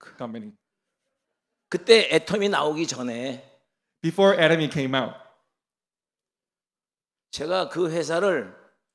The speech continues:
Speaker 2: 만 칠 년 육 개월을 했어요.
Speaker 1: I was in the M company for about seven and a half years.
Speaker 2: 그다음에 다른 다단계, 그게 안 되니까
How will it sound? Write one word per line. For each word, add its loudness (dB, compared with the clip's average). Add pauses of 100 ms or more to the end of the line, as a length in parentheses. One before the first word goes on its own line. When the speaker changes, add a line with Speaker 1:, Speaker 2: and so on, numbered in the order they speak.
(640)
Speaker 2:
만 2
칠 -2
년 4
육 -4
개월을 4
했어요. -8 (1080)
Speaker 1:
I 2
was 4
in -2
the 0 (100)
M -6 (160)
company -8 (160)
for -2
about -4
seven -4
and -4
a -4
half -4
years. -14 (1000)
Speaker 2:
그다음에 -2 (540)
다른 0
다단계, 2 (120)
그게 4
안 4
되니까 2